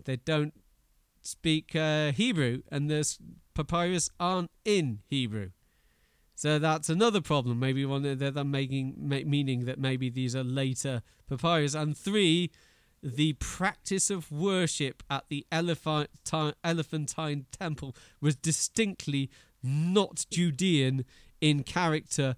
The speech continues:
of this stage in history. And I must really stamp home the words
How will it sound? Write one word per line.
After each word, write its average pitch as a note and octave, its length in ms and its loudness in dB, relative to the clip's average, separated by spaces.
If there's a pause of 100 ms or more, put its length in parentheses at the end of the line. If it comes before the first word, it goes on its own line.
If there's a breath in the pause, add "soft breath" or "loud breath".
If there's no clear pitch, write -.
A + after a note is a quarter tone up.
(340 soft breath)
of D#3 480 4
this D#3 220 4
stage D3+ 640 2
in C#3+ 120 2
history. C3+ 520 2
And B2+ 120 -2
I C3 100 0
must D3+ 440 0 (420 soft breath)
really D3+ 360 4
stamp D#3+ 580 0
home D3 360 2
the C3+ 100 0
words C#3 420 0